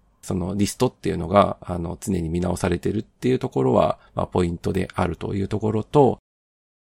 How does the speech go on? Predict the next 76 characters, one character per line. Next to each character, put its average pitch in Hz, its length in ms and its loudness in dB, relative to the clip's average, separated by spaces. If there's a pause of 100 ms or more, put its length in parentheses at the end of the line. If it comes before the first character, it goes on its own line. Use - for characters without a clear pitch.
(160)
ま 123 100 0
あ、 - 40 2
あ 202 40 -2
と、 92 300 2
改 170 280 2
め 180 100 2
て 101 60 4
こ 95 80 4
の 92 60 4
シ 131 160 0
ー - 20 -4
ブ 156 80 0
イ 123 60 4
眺 101 200 4
め、 107 140 2
シ - 180 2
ー - 20 4
ブ 131 80 4
イ 120 60 6
と - 100 0
か、 90 120 0
さ - 120 -2
っ - 20 -2
き 95 80 -6
の 87 80 -2
そ - 100 -8
の 90 60 -4
製 113 240 4
品 113 180 2
と 110 80 0
か 104 80 2
ベ 92 140 0
ン 95 100 0
ダ 101 140 2
ー 101 40 -2
と - 100 -8
か - 100 -8
眺 87 180 -4
め 98 120 -2
て 101 120 -4
み 107 120 -2
て 90 120 -4
思 90 140 -4
っ - 60 -6 (240)
た 104 120 0
の 92 140 -2
は、 101 340 4 (480)
ま - 20 -2
あ、 131 40 2
や 143 60 4
っ - 40 -6
ぱ 175 120 2
り 113 80 6
あ 90 80 4
の、 87 260 -2 (320)
ア 101 100 0
メ 127 140 2
リ 151 140 0 (260)
カ 147 200 6
政 147 360 4
府 95 100 0
の、 107 360 0 (500)
あ 92 140 -2
の、 85 80 -2
機 - 100 -10
関 92 160 6
が 87 100 0
見 82 120 -4
て - 100 0
る 175 100 6
リ 90 120 4
ス - 100 -10
ト 85 160 0
だ 85 100 -2
な 113 120 8
っ - 80 2